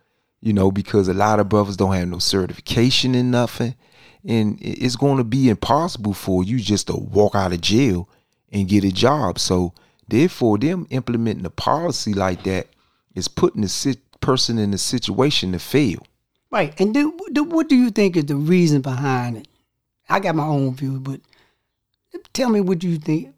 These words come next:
Speaker 2: is the reason behind this particular draconian policy that's coming out.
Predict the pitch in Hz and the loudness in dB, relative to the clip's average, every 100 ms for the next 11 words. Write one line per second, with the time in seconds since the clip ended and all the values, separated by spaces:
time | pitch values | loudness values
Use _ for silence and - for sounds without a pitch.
0 | 156 147 156 135 139 160 170 147 139 147 | -14 -10 -8 -6 -2 2 2 2 0 0
1 | 143 143 - _ _ _ _ 127 - 151 | 0 -2 -4 _ _ _ _ -12 -4 -4
2 | 135 123 131 - 165 147 139 131 - _ | -4 -8 -8 2 4 4 2 -2 -8 _
3 | _ _ _ _ 147 147 135 - 135 123 | _ _ _ _ -6 -4 -6 -8 -8 -8
4 | - 143 131 127 131 | -6 -6 -4 -8 -12